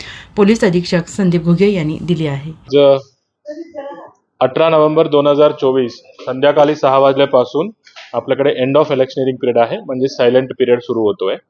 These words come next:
Speaker 2: तर त्या दरम्यान कोणताही, अ, प्रचारला अलाउड नाहीये. So तर सर्व उमेदवार आणि पॉलिटिकल पार्टीला माझं विनंती आहे की आज सहा वाजल्यानंतर कोणताही प्रचार वगैरे करू नये.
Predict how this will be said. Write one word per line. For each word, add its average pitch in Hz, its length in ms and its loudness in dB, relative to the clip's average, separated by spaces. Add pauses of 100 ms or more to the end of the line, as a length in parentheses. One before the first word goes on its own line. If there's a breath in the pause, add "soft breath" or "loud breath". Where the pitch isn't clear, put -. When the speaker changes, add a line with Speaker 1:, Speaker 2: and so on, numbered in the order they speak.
(340 soft breath)
Speaker 2:
तर 123 140 2
त्या 135 140 4
दरम्यान 131 400 0
कोणताही, 127 800 -2
अ, 117 160 0
प्रचारला 123 880 -2
अलाउड 117 240 0
नाहीये. 117 300 -6 (180)
So 120 100 -6
तर 120 80 -2
सर्व 127 520 2 (420)
उमेदवार 123 340 0
आणि 127 140 -2
पॉलिटिकल 117 380 -4
पार्टीला 117 340 -2
माझं 113 200 -2
विनंती 107 340 -4
आहे 110 220 0
की 127 160 -4
आज 117 200 2
सहा 107 160 -2
वाजल्यानंतर 107 520 -2
कोणताही 110 480 -4
प्रचार 104 320 -4
वगैरे 101 240 -2 (100)
करू 98 160 -2
नये. 90 220 -8